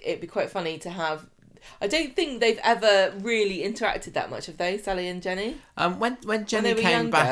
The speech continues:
Speaker 1: younger?
Speaker 2: yeah, when they were younger a little bit. When, when Jenny came back into it, there was a little bit of a rivalry for a bit between the two of them.
Speaker 1: I
Speaker 2: Didn't
Speaker 1: really
Speaker 2: Jenny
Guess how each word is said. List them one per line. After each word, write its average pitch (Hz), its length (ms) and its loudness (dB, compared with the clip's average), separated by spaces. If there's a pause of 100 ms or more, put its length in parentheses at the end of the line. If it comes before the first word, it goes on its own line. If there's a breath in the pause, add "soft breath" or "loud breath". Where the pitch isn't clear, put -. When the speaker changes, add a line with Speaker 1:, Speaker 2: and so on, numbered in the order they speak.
Speaker 1:
younger? 135 100 -4
Speaker 2:
yeah, 156 160 4
when 170 140 -2
they 180 80 -2
were 170 180 -2
younger 160 260 -4
a 143 40 -2
little 127 160 -2
bit. 92 160 -2
When, 135 260 -2
when 139 240 -4
Jenny 139 220 -2
came 127 260 -4
back 120 200 0
into 117 300 -4
it, 73 120 -2
there 95 100 0
was 98 200 -4 (280 loud breath)
a 110 140 -2
little 110 200 2
bit 95 160 0
of 90 80 -4
a 98 60 -2
rivalry 87 460 -2
for 85 180 -8
a - 20 -4
bit 78 200 -8
between 85 280 -8
the 85 80 -8
two 78 240 -6
of 73 80 -6
them. - 80 0
Speaker 1:
I 220 120 6
Speaker 2:
Didn't 262 140 4
Speaker 1:
really 233 140 2
Speaker 2:
Jenny - 180 2